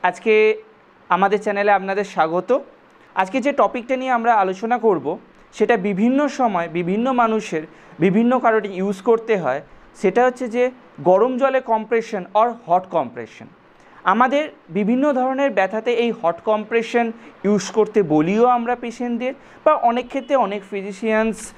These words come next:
তারাও রেফার করেন পেশেন্টদের হট কম্প্রেশন নেওয়ার জন্য। কিন্তু আমরা নিজেরাই জানি না যে কো-, কীভাবে এই হট কম্প্রেশন নেব বা কোন ধরনের হট কম্প্রেশন নেওয়া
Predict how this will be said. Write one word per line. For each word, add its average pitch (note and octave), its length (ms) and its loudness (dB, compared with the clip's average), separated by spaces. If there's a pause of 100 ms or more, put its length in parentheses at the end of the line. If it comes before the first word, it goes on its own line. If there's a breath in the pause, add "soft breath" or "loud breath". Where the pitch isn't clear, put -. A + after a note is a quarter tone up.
(140)
তারাও D3+ 300 4
রেফার A#3 320 0
করেন G#3+ 260 -4
পেশেন্টদের F#3 520 -2 (280 loud breath)
হট G3 180 4
কম্প্রেশন A3 580 -2 (100)
নেওয়ার C#3+ 400 0
জন্য। A2 340 -10 (320)
কিন্তু C4 400 2 (200 loud breath)
আমরা A3+ 280 2
নিজেরাই A#3+ 480 2
জানি G#3+ 280 0
না D#3+ 180 -2 (240 soft breath)
যে G#3+ 120 -2 (100)
কো-, B3+ 200 -2 (100)
কীভাবে G#3+ 520 0
এই C4+ 160 0
হট G#3 220 0
কম্প্রেশন A#3+ 600 -4
নেব G#3 400 2 (240 loud breath)
বা G#3+ 100 4
কোন A#3 280 -4
ধরনের B3 300 -2
হট F#3 260 -2
কম্প্রেশন A#3 520 -4
নেওয়া F3+ 380 4